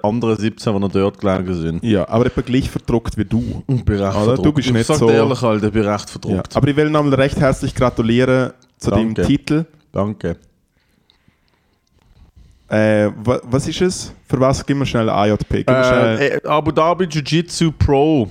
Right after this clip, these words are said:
Speaker 1: steht, steht glaub, für Pro oder Jiu-, Abu Dhabi, Abu Dhabi Jiu-Jitsu fucking irgendwas Federation ist so eine
Speaker 2: Steht's nicht für Abu Dhabi Jiu-Jitsu?
Speaker 1: Bro. Ist ein P. Ähm,
Speaker 2: Bro.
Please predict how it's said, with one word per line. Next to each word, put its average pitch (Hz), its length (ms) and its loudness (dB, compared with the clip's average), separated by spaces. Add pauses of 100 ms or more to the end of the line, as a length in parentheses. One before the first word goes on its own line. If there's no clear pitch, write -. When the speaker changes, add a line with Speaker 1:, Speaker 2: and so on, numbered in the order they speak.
(160)
Speaker 1:
steht, 131 360 0
steht - 340 -4
glaub, 127 180 0
für 123 200 -2
Pro 120 320 0
oder 113 320 0
Jiu-, 117 320 -4
Abu 127 180 0
Dhabi, 123 340 -2
Abu 117 200 -6
Dhabi 127 300 0
Jiu-Jitsu 120 760 -2
fucking 110 300 -2
irgendwas 117 380 0
Federation 101 640 -2
ist 95 100 -4
so 107 80 -4
eine 95 160 2
Speaker 2:
Steht's 110 200 -2
nicht 143 120 -4
für 143 140 -2
Abu 120 180 0
Dhabi 120 220 2
Jiu-Jitsu? 117 640 -2 (380)
Speaker 1:
Bro. 359 300 -6 (800)
Ist 120 160 -2
ein 98 100 -2
P. 90 300 -2 (1080)
Ähm, 113 340 2
Speaker 2:
Bro. 220 80 2